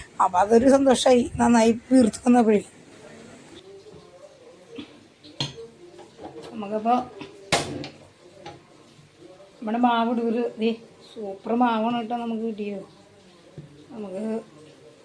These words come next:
നെയ് റോസ്റ്റ് പോലെ നമ്മുടെ ദോശ കിട്ടും കേട്ടോ. മൊരുമൊരാന്നൊരു ദോശ നമുക്ക്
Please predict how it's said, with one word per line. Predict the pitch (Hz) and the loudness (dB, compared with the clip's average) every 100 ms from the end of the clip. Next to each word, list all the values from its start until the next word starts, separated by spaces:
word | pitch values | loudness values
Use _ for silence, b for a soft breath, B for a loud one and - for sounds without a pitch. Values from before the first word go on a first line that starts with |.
| - - _ _ _ - | -20 -20 _ _ _ -16
നെയ് | - 220 254 | -8 -2 4
റോസ്റ്റ് | 269 269 262 349 | 8 8 6 4
പോലെ | 311 247 | 6 6
നമ്മുടെ | 254 226 | 4 2
ദോശ | 240 226 - | 2 2 2
കിട്ടും | 226 214 | -2 -2
കേട്ടോ. | 202 208 208 | -2 -2 0
മൊരുമൊരാന്നൊരു | 240 285 320 330 339 370 392 403 | 0 2 2 2 2 -2 -6 -2
ദോശ | 294 - | 0 -2
നമുക്ക് | 262 254 226 | -6 -8 -6